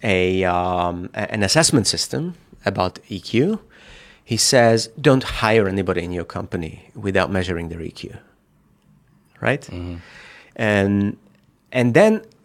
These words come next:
Speaker 1: it, it, uh, it separates. So the value of the, of the product separates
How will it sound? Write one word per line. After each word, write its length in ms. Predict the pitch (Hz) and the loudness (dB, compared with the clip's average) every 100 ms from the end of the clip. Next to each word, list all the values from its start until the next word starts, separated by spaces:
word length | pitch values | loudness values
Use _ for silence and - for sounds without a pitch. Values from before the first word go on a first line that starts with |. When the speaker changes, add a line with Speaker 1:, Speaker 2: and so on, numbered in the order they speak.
| _ - | _ -4
Speaker 1:
it, 200 | 139 127 _ - | -2 -4 _ -4
it, 160 | 127 - _ _ _ _ | -4 -6 _ _ _ _
uh, 300 | 123 113 113 104 - _ _ _ _ _ _ _ _ _ _ _ _ _ _ _ - - | 2 6 6 4 -6 _ _ _ _ _ _ _ _ _ _ _ _ _ _ _ -12 -4
it 160 | 123 | 0
separates. 640 | - - 151 151 113 98 - | 2 2 4 6 6 4 2
So 140 | 120 | 2
the 100 | 110 | 2
value 640 | 104 131 147 143 135 113 | 2 4 6 6 4 4
of 160 | 101 - | 2 -2
the, 100 | - | -6
of 120 | 110 | -2
the 80 | 107 | -2
product 560 | - 117 98 98 - - | 4 4 4 -2 -10 -16
separates 760 | - 117 110 107 98 98 - | -2 0 2 4 4 2 -2